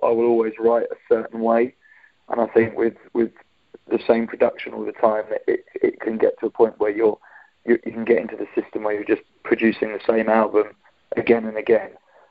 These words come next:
Um, I think we, we took good steps with the last E P where that kind of brought it quite up to date and, and, and added sort of a modern sensibility to it, um,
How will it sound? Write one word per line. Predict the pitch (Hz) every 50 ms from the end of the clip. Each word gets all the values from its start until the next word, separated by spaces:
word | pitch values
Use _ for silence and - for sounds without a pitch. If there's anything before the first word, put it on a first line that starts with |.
| _ -
Um, | 110 110 110 107 110 -
I | - 113 -
think | 123 117 110
we, | - - 113 - _ -
we | 117 113 -
took | - 113 -
good | - 120 - -
steps | - 123 - - -
with | 120 113 -
the | 113
last | 113 117 117 113 - - -
E | 113 113 - -
P | 117 113 113 110
where | 113 110
that | - 120 - - - _ _ - - - _ _ _ -
kind | 120 113 113
of | -
brought | - 120 117 113
it | 117 117 - - _ -
quite | - - 117 117 -
up | - - -
to | 117 -
date | 120 113 117 117 - 123
and, | 117 120 117 - _ -
and, | 120 113 113 110 -
and | 117 113 117
added | 113 113 107 107 107 _ _ -
sort | - 123 120
of | 110
a | 113 117
modern | 120 117 117 - 120 113 110 -
sensibility | 120 117 113 - 117 113 120 113 113 107 - 113 113 -
to | -
it, | - - - - - _ _ _ _ _ _ _ -
um, | - 117 113 113 110